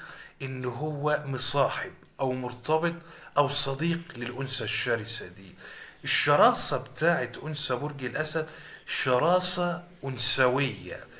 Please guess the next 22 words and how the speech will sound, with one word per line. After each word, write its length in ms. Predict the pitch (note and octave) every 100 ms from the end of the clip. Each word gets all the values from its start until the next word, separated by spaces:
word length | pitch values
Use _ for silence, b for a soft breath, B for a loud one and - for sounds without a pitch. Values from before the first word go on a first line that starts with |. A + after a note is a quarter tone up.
| B -
والمعنى 540 | A2+ A#2 C#3 C3+ C3
ده 100 | C3
ممكن 320 | C3+ C#3 B2
نتكلم 520 | A2+ A2 C3 C3 B2+ A2+
فيه 180 | -
كتير 320 | B2 - C3 C3
قوي، 160 | C3
بس 240 | A#2 - C3+
أنا 200 | B2+ A2
هحاول 440 | - C#3 C#3+ C#3+ B B B B -
أختصر 680 | - - - D3 - A#2 A#2
قوي. 300 | A#2+ A2 G#2 B B B B C#3
الأنثى 760 | C#3 C#3 G3+ G3 - G3 F#3+ F#3 B B B -
الشرسة، 580 | C#3 - D#3+ C#3+ B2+ D3
عارفين 400 | D#3+ D#3+ A3+ A3+
كده، 520 | - G3 F3+ D3 A2+
يعني 280 | A2+ G#2 B2+
أنا 100 | D#3
مش 140 | D3
عايز 200 | D#3+ E3+
أشبه 460 | D#3 - D#3+ D3 B2+
بنجمات 800 | A#2+ A#2+ A#2 A#2+ C#3 D3 C#3+